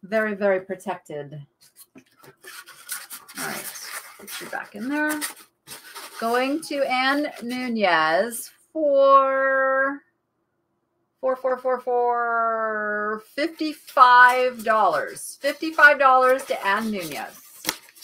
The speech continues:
because of your just in case. Thank you. Oops, don't wanna miss your little, little tag. Put your little tag in there too. All right, next we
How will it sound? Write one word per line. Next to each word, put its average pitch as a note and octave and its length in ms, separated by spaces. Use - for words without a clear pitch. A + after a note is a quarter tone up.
because G3+ 320
of G#3+ 100
your A#3+ 140
just B3+ 260
in D4+ 100
case. F4 320
Thank D4+ 260
you. D#3 200
Oops, - 380
don't G3+ 180
wanna A3 140
miss A3 240
your G#3 100
little, G#3 380
little A3 180
tag. E3 500
Put - 180
your G3 80
little G#3 180
tag F#3 340
in - 100
there C3+ 160
too. - 300
All C4 120
right, A#3+ 200
next C4+ 480
we G4 160